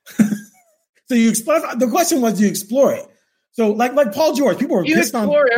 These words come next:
Speaker 2: everything.
Speaker 1: George.
Speaker 2: Of course you explore it.
Speaker 1: People
Speaker 2: Yeah,
Speaker 1: are dumping
Speaker 2: you
Speaker 1: on Paul George. Who are you gonna get better than Paul George? I mean, right now, tell me this team wouldn't be better with Paul George instead of Covington and Jones. You
Speaker 2: Well, of
Speaker 1: see the
Speaker 2: course, Paul
Speaker 1: limitations.
Speaker 2: George, yeah, n-, I don't
Speaker 1: Right.
Speaker 2: think people
Speaker 1: So
Speaker 2: are doubting, or anybody with,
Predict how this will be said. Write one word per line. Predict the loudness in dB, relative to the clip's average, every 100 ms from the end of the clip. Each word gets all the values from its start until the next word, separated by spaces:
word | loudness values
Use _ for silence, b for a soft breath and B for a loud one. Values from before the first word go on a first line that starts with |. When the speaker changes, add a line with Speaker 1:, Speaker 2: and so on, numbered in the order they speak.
| 0
Speaker 2:
everything. | 0 2 2
Speaker 1:
George. | 0
Speaker 2:
Of | -2
course | 0 0 0
you | -2
explore | -2 -8 -6 0 2 2
it. | 0
Speaker 1:
People | 0 0
Speaker 2:
Yeah, |
Speaker 1:
are | 2
dumping | 0 0 0
Speaker 2:
you |
Speaker 1:
on | 0
Paul | 0 0 2
George. | 0 0 -2
Who | -2 0
are |
you | 2
gonna | 0 0
get | -2
better | 2 2
than | 2
Paul | -2 0
George? | -2 -4 -2
I |
mean, | 0 0 B B _ _ _ _ -4
right | 0 2
now, | 2 0 -4
tell | -2 0 0
me | 2 2 0 -4 _
this | -4 0
team | 0 2
wouldn't | 2
be | 2
better | 2 0
with | 0 0
Paul | 0
George | 2 0 0
instead | -2 -4
of | 0
Covington | 0 0 0
and | -2 0
Jones. | 0 0 -4 _ _ _ _ -2
You | 0
Speaker 2:
Well, | 2
of |
Speaker 1:
see | 2
the | 2
Speaker 2:
course, | 2
Paul | 2
Speaker 1:
limitations. | 2 2 2
Speaker 2:
George, | 2 2 -4
yeah, | -12 -4 0 2 2
n-, | 0 -2
I | 0
don't | 2
Speaker 1:
Right. | 2 0
Speaker 2:
think | -2
people | -4 0
Speaker 1:
So | 0
Speaker 2:
are | 2
doubting, | 0 2 2 0 -2 -2
or | 0 0 0
anybody | 0 2 2 2 2
with, | 0